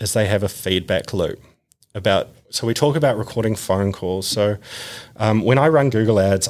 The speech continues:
I will install call tracking software on your website. So when people come through off a paid advertisement,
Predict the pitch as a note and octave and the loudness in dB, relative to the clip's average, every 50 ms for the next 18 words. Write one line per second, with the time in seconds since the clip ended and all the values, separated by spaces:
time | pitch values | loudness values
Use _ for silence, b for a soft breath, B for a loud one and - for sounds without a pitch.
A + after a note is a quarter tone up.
0 | - A2+ G2+ G#2+ A2 A2 A2 A2 G#2+ G#2+ A2 - A2 G#2+ G#2 - - A2+ G2 F#2 | -4 -2 0 2 2 4 4 4 2 2 0 -2 -2 -2 -2 -2 0 0 0 0
1 | - - - B2+ B2+ B2+ - - A#2+ - - A2+ - - G#2+ G2+ - - G2+ G2 | -2 -2 0 0 0 2 2 0 0 0 0 -2 -2 0 0 0 0 0 0 2
2 | A#2+ D#3 E3 D3 A2 G2 F#2+ - - - F#2+ F2 - - - _ - - - A2 | 2 2 2 4 4 2 2 0 -2 -4 -4 -4 -4 -6 -12 _ -12 -8 -4 -2
3 | G#2 G2+ G#2+ G#2 - - G#2+ B2 C#3 - - C#3+ C#3 A#2+ - A#2 A#2 A#2 A2+ A2+ | -2 -2 -2 -2 -2 -2 0 0 0 0 0 -2 -2 -2 -2 -2 0 0 -2 -2
4 | - - F#2 - - B2 - - A#2+ A#2 A#2 B2 A#2+ A2+ - - - - G2 G2 | -4 -6 -8 -8 -8 -8 -4 0 0 2 2 2 2 0 0 -4 -6 -4 -2 -2
5 | F#2 F2+ - F#2+ F2+ | -2 -2 -4 -6 -10